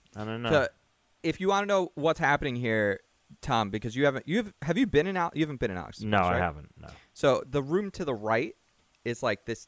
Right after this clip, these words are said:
Speaker 2: tiny bathroom, which is, like,
Speaker 1: That door
Speaker 2: it's
Speaker 1: on
Speaker 2: just
Speaker 1: the right
Speaker 2: too close
Speaker 1: side?
Speaker 2: to everyone.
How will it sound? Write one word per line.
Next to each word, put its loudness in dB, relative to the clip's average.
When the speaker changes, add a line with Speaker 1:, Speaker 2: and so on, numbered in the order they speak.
Speaker 2:
tiny -6
bathroom, -2
which -2
is, -8
like, 0
Speaker 1:
That 2
door 4
Speaker 2:
it's 4
Speaker 1:
on 2
Speaker 2:
just -2
Speaker 1:
the 2
right 4
Speaker 2:
too -16
close 2
Speaker 1:
side? -4
Speaker 2:
to 0
everyone. 0